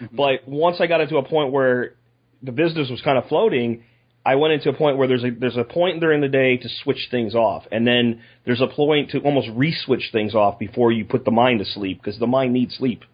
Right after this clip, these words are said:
Speaker 1: When you look at all the, I've spent a lot of time, um, I started on this business kick, like this, like, literally it's be-, it's become my life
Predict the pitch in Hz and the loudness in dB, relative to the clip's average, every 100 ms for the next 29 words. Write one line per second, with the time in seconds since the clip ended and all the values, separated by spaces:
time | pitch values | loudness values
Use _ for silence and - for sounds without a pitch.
0 | _ _ _ 143 196 233 202 175 156 135 | _ _ _ -6 -4 -2 0 0 0 0
1 | 135 151 143 131 127 120 - 135 - 185 | 2 0 0 -2 0 -2 -2 -4 -2 0
2 | 147 120 123 120 - 120 113 110 113 123 | 2 2 2 0 -2 -2 -2 -4 -4 -2
3 | 117 113 - 139 - 185 180 135 120 - | 0 0 0 -2 0 0 0 -2 -6 -6
4 | 127 120 113 104 - 107 110 107 113 - | -6 -4 -8 -10 -6 -4 -4 -4 -6 -8
5 | - 113 113 _ _ - 139 156 156 151 | -8 -6 -6 _ _ -4 -2 2 2 4
6 | 131 123 120 135 123 113 120 127 - 123 | 2 0 -2 -4 -4 -4 -8 -12 -6 -4
7 | 120 110 _ _ 113 120 120 110 107 113 | -2 -4 _ _ -6 -2 -2 -2 0 0
8 | 107 | 0